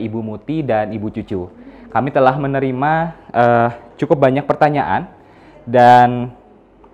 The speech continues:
diskusi ini mungkin akan kita habiskan dalam wak-, eh, lima belas menit untuk diskusi. Dan tiga pertanyaan pertama ini ditujukan untuk Ibu Muti. Ibu Muti,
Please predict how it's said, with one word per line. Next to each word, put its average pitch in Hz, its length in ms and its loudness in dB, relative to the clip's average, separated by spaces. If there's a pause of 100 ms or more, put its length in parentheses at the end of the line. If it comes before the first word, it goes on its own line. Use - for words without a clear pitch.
(220)
diskusi 143 320 -2
ini 147 160 -2
mungkin 175 400 -2
akan 147 480 -2 (560)
kita 139 640 2 (160)
habiskan 139 480 -2
dalam 123 240 4
wak-, 117 400 0
eh, 117 560 0
lima 123 160 -2
belas 127 240 -4
menit 107 320 -6 (560)
untuk 117 240 -10
diskusi. 120 560 -4 (640)
Dan 135 560 4
tiga 143 560 2
pertanyaan 156 560 -2
pertama 156 560 -2
ini 156 240 -6
ditujukan 139 960 -6
untuk 113 640 -4 (240)
Ibu 117 240 -4
Muti. 113 400 -4 (2250)
Ibu 107 160 -6
Muti, 139 400 -8